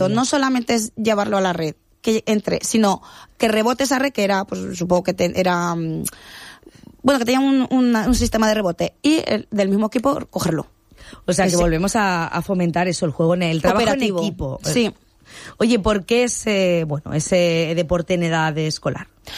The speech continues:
Speaker 2: Bueno, eh, pues, como hemos dicho antes, eh, que, bueno, lo del sueño es que sí que se nota, el que hace deporte por la tarde y luego desca-, descansa mejor.
Speaker 1: ¿Sí, tú lo notas por la mañana?
Speaker 2: Sí,
Speaker 1: Eh.
Speaker 2: sí, he hecho ejercicio, como que duermo mejor, sí.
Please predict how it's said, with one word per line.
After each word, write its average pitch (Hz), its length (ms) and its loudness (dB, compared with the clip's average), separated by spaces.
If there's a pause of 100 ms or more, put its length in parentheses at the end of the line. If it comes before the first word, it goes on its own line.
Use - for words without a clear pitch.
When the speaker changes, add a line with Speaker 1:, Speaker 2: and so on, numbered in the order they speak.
(120)
Speaker 2:
Bueno, 175 240 2 (100)
eh, 185 340 4
pues, - 440 -6 (100)
como 214 200 2
hemos 208 120 2
dicho 202 240 0
antes, 233 580 -2
eh, 175 640 2
que, 165 280 -2
bueno, - 420 -4 (140)
lo 214 180 2
del 185 140 0
sueño 381 320 -4
es 208 100 -4
que 226 160 0
sí - 140 -4
que 214 100 0
se 196 140 -2
nota, 196 200 0
el 185 80 -2
que 196 120 -2
hace 208 160 -2
deporte 214 440 -2
por 196 120 -2
la 185 100 0
tarde 180 400 0
y 175 60 0
luego 104 220 -2
desca-, - 300 -4
descansa 190 380 0
mejor. 170 360 0
Speaker 1:
¿Sí, 208 180 0
tú 233 100 2
lo 233 80 2
notas 254 220 -2
por 254 120 -2
la 247 100 0
mañana? 233 560 0
Speaker 2:
Sí, 294 240 2
Speaker 1:
Eh. 427 180 -2
Speaker 2:
sí, - 160 0 (220)
he - 20 2
hecho 320 160 -2
ejercicio, 311 480 0
como 277 160 2
que 277 100 0
duermo 320 240 2
mejor, 285 380 -2
sí. - 260 -2